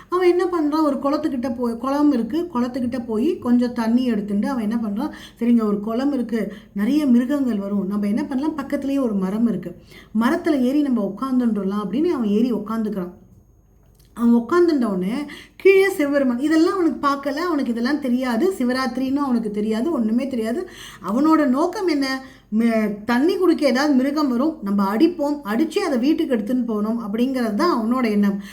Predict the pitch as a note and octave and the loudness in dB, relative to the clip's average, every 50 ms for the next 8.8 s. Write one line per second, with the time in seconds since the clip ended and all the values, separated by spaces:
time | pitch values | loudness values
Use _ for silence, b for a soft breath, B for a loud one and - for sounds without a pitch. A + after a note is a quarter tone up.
0 | B B - G#4+ G#4 G4+ F#4 E4 D#4 F4+ F4+ - E4 D4 C#4 D4+ E4 D#4+ C#4 C#4 | B B 0 2 2 4 4 4 2 2 2 0 0 -2 0 0 0 0 2 0
1 | C#4+ - - D#4 D4 D4 C4 - C#4 C4+ C4+ E4 E4 E4 D#4 C4+ A#3 C4+ D4+ D4 | 0 0 0 2 2 2 2 0 0 -2 0 0 0 0 0 0 0 0 0 -2
2 | C4+ C#4+ D4 C#4 B3+ A3+ - A#3 A#3 B3+ D4 D#4+ D#4+ D4+ C4+ A#3+ A3+ A#3 B3 A#3+ | -2 -2 -2 -4 -4 -4 -2 0 0 2 4 4 4 4 2 0 -2 -2 -2 -2
3 | B3 D#4 G#4+ A#4+ B B B B B B B B A#3+ A#3+ A#3 A#3 A#3 A3+ A3 A3 | 0 0 -2 -6 B B B B B B B B 0 2 2 2 2 0 0 2
4 | A#3 A#3+ C4+ D4+ D4+ F#4 F4 D#4+ C#4 B3 A#3 G#3+ G#3+ A#3+ D#4+ F4 - C4+ C4+ A#3+ | 2 2 2 2 0 0 0 0 2 2 2 2 2 2 2 0 0 -2 -2 -4
5 | - - G#3 G#3 G#3+ G#3 G3+ F#3+ F#3 F3+ F3 F3 F3 - B B B B B B | -4 -4 -4 -4 -2 -2 -2 -2 -2 -4 -6 -8 -12 -16 B B B B B B
6 | C#4 F4+ F#4 F4 - E4+ D#4+ D4+ D4+ C#4 C#4 C4+ C4+ A#3 - G3 F#3+ - - B | 4 4 4 4 2 0 2 2 2 2 0 0 -2 -4 -6 -8 -8 -10 -12 B
7 | B B B C4 D#4 F#4 G#4 A4 G#4+ F4+ D4 C#4+ D#4 F4+ E4+ B3+ A3+ - G#3 C4+ | B B B 0 2 2 2 0 -2 -2 0 0 2 2 2 2 0 0 0 0
8 | C#4+ D#4 E4+ F4 E4 D4+ B3 G#3+ G3+ F#3+ G3 F#3+ G3+ F#3+ F#3+ | 2 2 2 2 2 0 0 0 -2 -2 -2 -2 -4 -4 -6